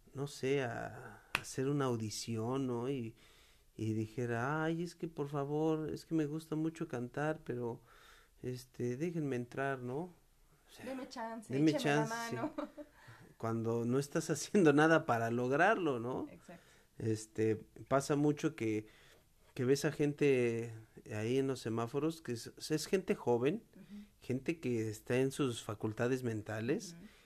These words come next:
Speaker 1: gente que está físicamente bien,
Speaker 2: Ujú.
Speaker 1: ujú, que dices, o sea, "¿por qué me estás viniendo a pedir si tú puedes hacer las cosas por ti mismo, ¿no? Busca
Speaker 2: Claro.
Speaker 1: un trabajo", pero ¿qué pasa?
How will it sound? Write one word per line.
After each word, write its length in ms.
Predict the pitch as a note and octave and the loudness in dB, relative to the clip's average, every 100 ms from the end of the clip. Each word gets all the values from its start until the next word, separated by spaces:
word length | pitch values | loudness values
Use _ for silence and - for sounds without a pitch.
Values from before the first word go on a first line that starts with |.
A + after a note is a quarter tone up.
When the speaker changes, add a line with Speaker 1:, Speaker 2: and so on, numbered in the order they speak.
| - | -10
Speaker 1:
gente 380 | - C3+ E3 D#3+ | -4 -2 -2 0
que 140 | C3+ | 2
está 400 | C#3 - B2+ C3+ | 2 0 0 2
físicamente 920 | C3+ - C#3 D3+ - A2+ A2+ B2 B2 | 0 0 0 -2 -2 0 2 2 2
bien, 460 | A2+ A2 A2 B2 A3 E3+ F#3+ G3+ - | 2 0 0 -2 -4 -8 -18 -20 -12
Speaker 2:
Ujú. 60 | G#2 G#2 C#3 | -8 -2 -2
Speaker 1:
ujú, 120 | D#3+ - _ - _ _ _ _ | -2 -10 _ -20 _ _ _ _
que 140 | - B2+ | -6 -4
dices, 500 | C#3+ D#3+ D3 - - _ _ _ _ _ _ _ _ _ - | 0 2 0 -4 -16 _ _ _ _ _ _ _ _ _ -20
o 80 | |
sea, 360 | - B2+ B2+ B2 - A2 | -6 -2 -2 -4 -12 -16
"¿por 160 | - A2+ | -12 -6
qué 100 | D#3+ | -4
me 80 | F3 | -4
estás 260 | F3 F3 | -4 -2
viniendo 360 | F3 D#3+ E3 E3+ | 2 4 4 0
a 80 | E3+ | 0
pedir 440 | C#3+ C3+ D3 E3 - - - | 0 0 -2 -4 -16 -20 -14
si 160 | - | -10
tú 360 | A#2 - A#3 A3 | -4 2 2 4
puedes 440 | C#3 C#3+ D3+ C#3+ | 4 6 6 2
hacer 320 | A#2 - C3 B2+ | -4 -4 -4 -2
las 200 | A#2 - | -4 -4
cosas 360 | D3+ D3 A2+ | -4 -4 -8
por 220 | - G#2+ | -8 -12
ti 160 | - A#2 | -6 -4
mismo, 500 | A2+ C#3+ D#3+ B2+ A2 | 0 0 -2 -4 -6
¿no? 300 | G#2+ C3 D#3 - - - _ | -4 -4 -6 -12 -20 -20 _
Busca 240 | B2 E3 - | -6 -4 0
Speaker 2:
Claro. 120 | E3+ | 0
Speaker 1:
un 100 | E3 | 0
trabajo", 560 | C#3+ C#3 D#3 D#3+ A#2 - | 0 2 0 0 -8 -6
pero 180 | G#2+ A2 | -6 -4
¿qué 120 | D3+ | -4
pasa? 440 | - E3 - A#2+ | 0 -2 -2 -10